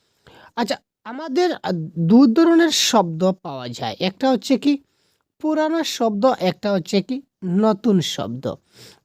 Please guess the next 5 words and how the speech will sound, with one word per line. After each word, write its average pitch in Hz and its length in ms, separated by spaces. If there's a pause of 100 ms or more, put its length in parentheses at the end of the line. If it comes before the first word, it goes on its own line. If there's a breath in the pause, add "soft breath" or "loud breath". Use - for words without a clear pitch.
(140)
যেমন 269 240 (200)
চন্দ্র 269 460 (600)
হচ্ছে 170 180
পুরানো 220 460
শব্দ, 160 500